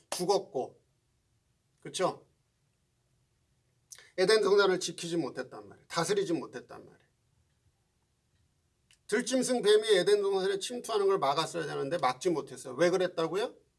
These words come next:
하나님과의 관계가 끊어졌기 때문에, 이미 죽었기 때문에. 하와도 다스리지 못했어요. 왜요? 죽었기 때문에. 그게 원죄예요.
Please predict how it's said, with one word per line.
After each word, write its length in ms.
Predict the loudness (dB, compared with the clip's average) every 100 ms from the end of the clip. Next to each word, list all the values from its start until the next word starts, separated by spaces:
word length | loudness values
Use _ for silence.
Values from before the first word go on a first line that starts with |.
| _ _ _ _ _ _ _ _ _ _ _
하나님과의 520 | -4 0 0 0 -2
관계가 320 | -2 -4 -4
끊어졌기 560 | -4 -6 -6 -8 -12 -18
때문에, 200 | -8 -2
이미 160 | 0 0
죽었기 460 | -4 -4 -4 -8
때문에. 320 | -16 -16 -18 -20 _ _ _ _ _ _ _ _ _ _ _ _
하와도 400 | 0 4 4 2
다스리지 420 | -2 -2 -2 -2
못했어요. 580 | -4 -6 -12 -14 -16 -20 -20 _ _ _ _ _ _ _ _ _ _ _ _ _ _ -2
왜요? 360 | 2 2 0 -10 _ _ _ _ _
죽었기 480 | -4 -2 -2 -6
때문에. 300 | -12 -18 -14
그게 100 | 0
원죄예요. 720 | 2 4 4 4 2 0 -6